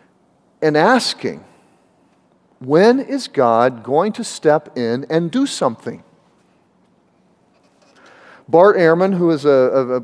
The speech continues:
a popular, uh, opponent of Christianity, who used to be a Christian, but he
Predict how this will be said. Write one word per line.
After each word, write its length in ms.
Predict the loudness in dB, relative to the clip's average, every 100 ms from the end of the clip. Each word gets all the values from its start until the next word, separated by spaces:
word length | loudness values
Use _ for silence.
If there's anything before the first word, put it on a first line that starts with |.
| -6
a 60 |
popular, 920 | -8 -12 -6 -4 -4 -4 -2 -2 -4 -8 _
uh, 320 | -6 -4 -4 -8 _ -20 _ -20 -20 _ -10
opponent 580 | -10 -6 -6 -4 -6 -8
of 140 | -12
Christianity, 680 | -10 -12 -12 -10 -8 -6 -6
who 80 | -8
used 320 | -8 -12 -10
to 60 |
be 240 | -12 -8 -8
a 40 |
Christian, 460 | -10 -14 -12 -12 -12
but 140 | -10
he 140 | -10